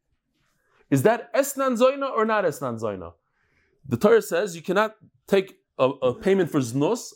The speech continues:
and buy a carbon with it. She's a nice person. She took her payment, went and bought a carbon to do tshuva. Doesn't work. Can't buy a carbon. Now, is that enforceable?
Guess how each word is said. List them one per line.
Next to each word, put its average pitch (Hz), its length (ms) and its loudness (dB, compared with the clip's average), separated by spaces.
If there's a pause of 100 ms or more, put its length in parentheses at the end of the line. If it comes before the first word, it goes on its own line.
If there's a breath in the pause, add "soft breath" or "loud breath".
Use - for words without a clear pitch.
and 139 160 -6
buy 175 180 -2
a 175 40 -6
carbon 165 360 -4
with 101 160 -10
it. 85 160 -16
She's 104 200 -16
a 113 40 -4
nice 147 260 -2
person. 185 360 -6
She 180 140 -12
took - 240 -16
her 127 80 -8
payment, 233 400 -4 (180)
went 208 180 2
and 175 80 -2
bought 185 160 2
a 160 40 2
carbon 107 400 -2 (160)
to 143 80 -12
do 175 140 -8
tshuva. 110 380 -4 (440)
Doesn't 160 240 2
work. 139 260 0
Can't 165 160 -6
buy 147 120 0
a 131 40 -6
carbon. 104 300 -4 (380)
Now, 143 380 -2 (500)
is 127 140 -6
that 170 180 0
enforceable? 202 760 0